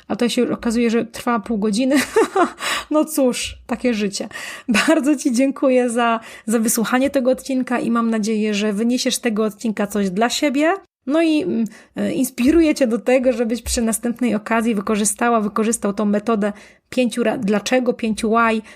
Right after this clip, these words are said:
przy jakimś kolejnym problemie, albo kiedy myślisz, e, że czegoś chcesz, albo wiesz, że czegoś chcesz,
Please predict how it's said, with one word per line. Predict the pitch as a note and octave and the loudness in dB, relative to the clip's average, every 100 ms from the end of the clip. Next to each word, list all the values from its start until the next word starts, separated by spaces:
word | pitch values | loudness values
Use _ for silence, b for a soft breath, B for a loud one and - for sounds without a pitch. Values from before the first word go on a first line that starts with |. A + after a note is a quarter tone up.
| B | B
przy | - | -6
jakimś | G#3 A3+ - | -2 -2 -2
kolejnym | A3+ G#3+ G#3 G3+ | -2 0 0 0
problemie, | G#3 G3+ A3 A3 G#3 | -2 0 0 0 0
albo | G3+ G3 G3+ G3+ | -2 0 0 -2
kiedy | G#3 F#3+ G3 | -2 -2 0
myślisz, | G3 B3+ D4+ - B3 A#3+ - - B B - | 2 2 2 2 0 0 -4 -12 B B -6
e, | F#3+ | -2
że | F#3 G3+ | 0 0
czegoś | G3 G3 G3 | 0 -2 -4
chcesz, | - C4+ B3 A#3 - | -2 0 2 0 0
albo | G3+ G3 | 2 2
wiesz, | A3+ F#4 | 4 4
że | F#4 | 4
czegoś | - C4 C4 | 2 0 -2
chcesz, | - A#3+ A3+ - | -2 -2 0 -2